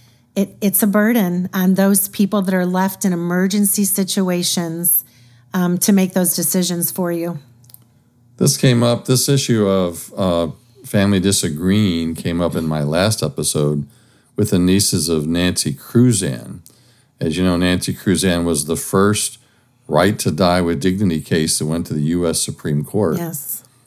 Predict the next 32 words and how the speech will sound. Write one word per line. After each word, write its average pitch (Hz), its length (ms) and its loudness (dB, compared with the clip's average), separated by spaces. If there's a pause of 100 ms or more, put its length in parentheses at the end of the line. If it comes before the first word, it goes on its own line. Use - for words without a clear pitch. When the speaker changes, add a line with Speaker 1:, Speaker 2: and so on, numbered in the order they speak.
(260)
Speaker 2:
And 95 560 2
the 95 120 0
youngest 131 520 2
daughter, 107 400 0
Miranda, 90 720 -2
said, 87 400 0
and 82 280 -2
Miranda, 87 260 0
if 90 120 -6
you're 85 80 -2
listening, 90 520 0 (520)
I'm 80 140 -4
sorry 85 280 4
to 82 80 2
use 87 220 2
your 85 80 -2
name, 90 320 2
but, 80 180 0 (280)
you 85 80 -6
know, 80 140 0
Miranda 87 420 2
said 85 340 0
this, 95 400 0
she 90 160 -2
said, 85 360 0 (680)
"It's 110 180 2
different 151 300 4
when 139 120 4
it's 113 160 -2
your 113 100 2
mom." 107 600 0 (920)
Um, 90 500 2